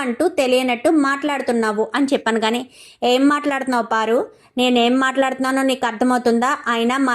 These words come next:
నాన్న ఇక్కడికి వచ్చిన విషయం నాకు తెలీదు అని చెప్పాను కానీ నీకు తెలియకుండానే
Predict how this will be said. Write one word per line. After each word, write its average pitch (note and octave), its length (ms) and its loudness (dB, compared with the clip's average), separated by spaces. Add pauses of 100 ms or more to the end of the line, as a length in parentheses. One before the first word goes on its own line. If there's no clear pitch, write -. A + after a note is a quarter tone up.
నాన్న A#3+ 300 -2
ఇక్కడికి A#3+ 340 -2
వచ్చిన C4 220 0 (100)
విషయం C4 240 0 (100)
నాకు D4 180 -2 (200)
తెలీదు A#3 420 4
అని A#3+ 160 -2
చెప్పాను A3 340 0
కానీ A#3 220 0 (440)
నీకు E4+ 240 4 (140)
తెలియకుండానే D4+ 680 2